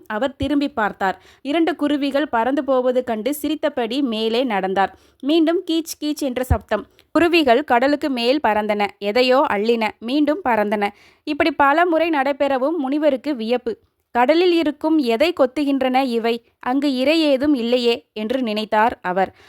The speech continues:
உடனே அந்த மகான் கண்களை மூடினார், உள்ளுக்குள் அமிழ்ந்தார். மறுகணமே அவர் மனதில் எல்லா நிகழ்ச்சிகளும் படம் போல் ஓடின. அவர் மனம் உருகியது. முட்டைகளை இழந்த தாயின் தவிப்பும்,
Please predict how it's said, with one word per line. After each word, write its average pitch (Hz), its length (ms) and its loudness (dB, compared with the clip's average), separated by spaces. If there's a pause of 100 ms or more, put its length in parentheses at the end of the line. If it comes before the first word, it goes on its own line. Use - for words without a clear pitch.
(160)
உடனே 302 420 2
அந்த 240 240 -2
மகான் 240 400 -2
கண்களை 285 440 0
மூடினார், 226 480 0 (200)
உள்ளுக்குள் 311 440 0 (100)
அமிழ்ந்தார். 220 560 2 (300)
மறுகணமே 285 560 2
அவர் 226 300 2
மனதில் 240 440 -2
எல்லா 247 420 2
நிகழ்ச்சிகளும் 262 640 -2
படம் 233 360 -4
போல் 226 240 -4
ஓடின. 196 480 -2 (380)
அவர் 277 240 2
மனம் 247 500 0
உருகியது. 247 460 -2 (240)
முட்டைகளை 311 640 0
இழந்த 277 340 2
தாயின் 254 460 0
தவிப்பும், 214 500 -2